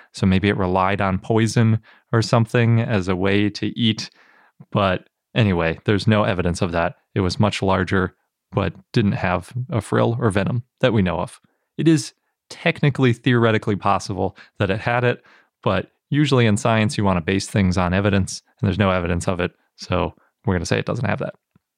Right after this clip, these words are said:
It was, however, the largest predator in the early Jurassic of North America.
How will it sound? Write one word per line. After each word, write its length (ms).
It 120
was, 460
however, 520
the 120
largest 640
predator 460
in 180
the 100
early 300
Jurassic 500
of 120
North 240
America. 560